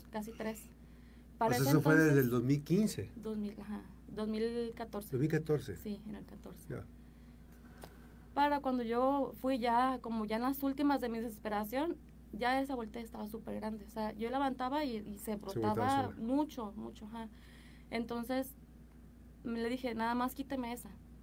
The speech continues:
Speaker 1: No me quite las demás, si no quiere, quíteme nada más esa", porque de verdad que me co-, ya no me podía yo acostar.
Speaker 2: ¿Qué seguridad tenías tú?
Speaker 1: Eh, Popular.
Speaker 2: Seguro Popular.
Speaker 1: Ajá, Seguro Popular. Y ya no me podían acostar a gusto porque ya era mucho dolor. Entonces le dije,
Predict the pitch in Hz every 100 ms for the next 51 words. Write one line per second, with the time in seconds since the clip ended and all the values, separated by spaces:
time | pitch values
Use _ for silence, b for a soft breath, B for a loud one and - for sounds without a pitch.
0 | - - 240 277 277 294 294 240 233 233
1 | 220 214 233 262 302 294 - 233 269 262
2 | 226 220 220 233 240 247 226 214 214 202
3 | 202 214 233 226 - - 202 220 247 240
4 | 214 220 240 220 208 226 240 247 156 147
5 | 135 135 131 123 110 110 - - - -
6 | - - - - 233 226 226 226 240 220
7 | - - 120 110 104 98 - 233 226 220
8 | 226 202 214 214 B B B B B B
9 | 220 226 214 208 - - - - - 226
10 | 254 262 220 214 226 220 214 214 214 220
11 | 220 214 202 196 202 202 202 208 190 196
12 | 202 - - - 208 214 214 226 226 208
13 | 208 208